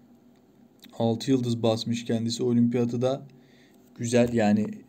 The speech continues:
bunların da en az üçer seviye olması server'ın birincisi için çok güzel olur. Bunlara bakalım. Bunlar arkadaşlar avdan düştüğü için bunlara fazla,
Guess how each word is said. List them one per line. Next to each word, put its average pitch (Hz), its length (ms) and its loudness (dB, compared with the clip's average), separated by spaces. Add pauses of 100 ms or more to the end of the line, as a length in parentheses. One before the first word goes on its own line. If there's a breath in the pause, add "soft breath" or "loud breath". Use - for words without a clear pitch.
(140)
bunların 127 380 2
da 127 60 2
en 123 160 0
az 120 140 4
üçer 120 280 0
seviye 117 340 0
olması 123 560 4 (400 loud breath)
server'ın 117 640 0
birincisi 117 380 0
için 107 240 -2
çok 110 320 -6
güzel 107 220 0
olur. 104 260 -4
Bunlara 107 320 0
bakalım. 104 360 0
Bunlar 113 240 0
arkadaşlar 113 460 -2
avdan 113 420 0
düştüğü 113 220 -8
için 113 220 -4
bunlara 117 300 -2 (1080 loud breath)
fazla, 117 560 2